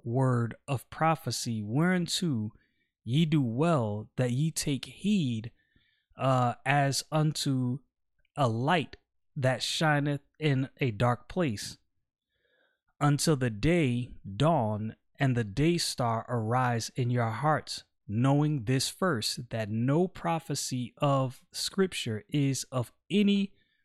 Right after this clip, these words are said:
private interpretation. For the prophecy came not in old time by the will of man, but holy men of God spake as they were moved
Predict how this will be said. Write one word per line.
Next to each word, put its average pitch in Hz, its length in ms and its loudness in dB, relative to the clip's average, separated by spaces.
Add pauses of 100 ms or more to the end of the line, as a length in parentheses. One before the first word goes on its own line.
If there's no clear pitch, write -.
(160)
private 143 560 0
interpretation. 127 1120 -2 (800)
For 143 100 -2
the 120 120 0
prophecy 185 720 -2
came 160 500 -2
not 143 260 -2 (240)
in 127 140 -2 (120)
old 175 320 2
time 110 580 -2 (120)
by 123 260 2
the 113 120 -2
will 147 220 2
of 123 120 -2
man, 120 520 -2 (840)
but 117 140 0
holy 170 440 2
men 165 240 2
of 127 200 -4
God 117 440 0
spake - 600 -2 (300)
as 123 180 -2
they 123 140 2
were 117 180 0
moved 113 640 2